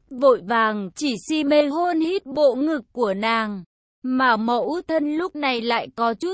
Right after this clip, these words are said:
nóng nảy, bị ta khiêu khích như vậy làm dục hỏa của nàng đã sớm bành trướng, thiêu đốt cơ thể, tâm hồn thiếu nữ oán giận, cái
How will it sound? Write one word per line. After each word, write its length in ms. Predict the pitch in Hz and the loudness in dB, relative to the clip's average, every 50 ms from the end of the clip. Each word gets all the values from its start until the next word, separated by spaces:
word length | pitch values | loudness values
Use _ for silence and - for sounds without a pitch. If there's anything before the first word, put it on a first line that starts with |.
| - - | -6 -4
nóng 360 | 247 226 226 220 226 254 262 | -2 -2 0 0 -2 -2 -2
nảy, 440 | 311 302 247 202 175 165 151 156 160 | 0 0 0 -2 -2 -6 -8 -12 -10
bị 240 | - 262 285 269 220 | -4 -2 -2 -2 -2
ta 280 | - - 311 320 320 311 | 0 0 2 2 2 0
khiêu 340 | - - 330 311 311 302 285 - | -2 -4 -4 -2 -2 -4 -4 -4
khích 220 | - 330 381 - - | -4 -4 -4 -4 -4
như 240 | 285 302 339 349 | -2 -2 -2 -2
vậy 320 | 277 254 302 294 269 226 - - | -2 -2 0 0 0 -2 -2 -4
làm 300 | 240 262 262 247 226 220 | -2 0 2 2 2 0
dục 240 | 190 240 247 - | 0 0 -2 -2
hỏa 260 | - 247 254 220 190 185 - | -2 -2 -2 0 -2 -2 0
của 200 | 233 254 233 214 | 0 0 0 0
nàng 460 | 214 226 247 247 240 233 226 220 226 | 0 0 0 0 0 0 -4 -2 0
đã 180 | 240 233 208 262 | 0 0 0 -2
sớm 480 | - - 285 247 233 233 240 254 262 262 | -2 -2 0 0 2 2 2 0 0 0
bành 280 | 262 254 226 214 202 | 0 0 0 0 -2
trướng, 480 | - - 269 254 254 247 247 254 277 330 359 - - | -2 -2 -2 0 2 2 2 2 0 -2 -4 -6 -4
thiêu 240 | 320 320 311 311 | -2 -2 -2 0
đốt 200 | 262 254 285 370 - _ _ | 2 2 2 2 0 _ _
cơ 180 | 330 330 330 330 - | 0 0 0 0 0
thể, 440 | 330 330 311 262 233 190 170 156 135 - _ | 0 0 2 2 0 -2 -4 -8 -12 -8 _
tâm 300 | - 339 349 339 339 330 | 0 2 2 2 2 0
hồn 360 | 320 302 302 302 277 254 254 | -2 2 4 4 4 4 2
thiếu 280 | 240 262 240 214 214 226 | 0 0 2 2 2 2
nữ 340 | 233 233 240 220 247 285 - | 2 0 -2 -2 -4 -6 -4
oán 300 | - 240 240 233 240 254 254 | 0 0 2 2 2 0 0
giận, 260 | 269 277 254 233 - - - | 0 0 0 0 0 0 2
cái 200 | 285 277 277 | 2 2 2